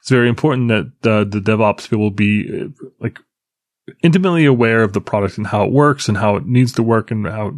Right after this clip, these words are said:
you know, the, what, the things that are important to it. They need to know the product. And that's why it's important that your people working on the product know how to run their own stuff.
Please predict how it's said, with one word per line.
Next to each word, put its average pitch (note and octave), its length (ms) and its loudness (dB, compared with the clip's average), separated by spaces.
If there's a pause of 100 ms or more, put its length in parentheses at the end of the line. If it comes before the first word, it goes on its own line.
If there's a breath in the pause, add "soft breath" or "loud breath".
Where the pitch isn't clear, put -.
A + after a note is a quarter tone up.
you B2+ 100 -6
know, F#2 200 -8 (720 loud breath)
the, F#2+ 100 2
what, A2+ 340 0
the G#2 220 2
things A#2+ 240 0
that A2+ 120 4
are G#2+ 40 4
important G#2+ 300 -2
to G#2+ 60 2
it. - 20 0
They G2+ 100 0
need A2+ 280 2
to A2 60 -2
know A2 140 2
the G#2 80 -2
product. - 420 -4
And G#2 80 -8
that's G#2+ 200 -2
why G#2+ 160 2
it's G2+ 100 -2
important C3+ 340 0
that G#2+ 80 2
your A2+ 440 0 (380 loud breath)
people C3 240 2
working G#2+ 280 2
on G#2+ 80 4
the G#2+ 60 0
product C#3+ 320 0
know A#2 100 4
how A#2+ 140 -2
to A2+ 80 0
run G#2 240 2
their G2 180 -2
own G2 120 -4
stuff. - 420 -8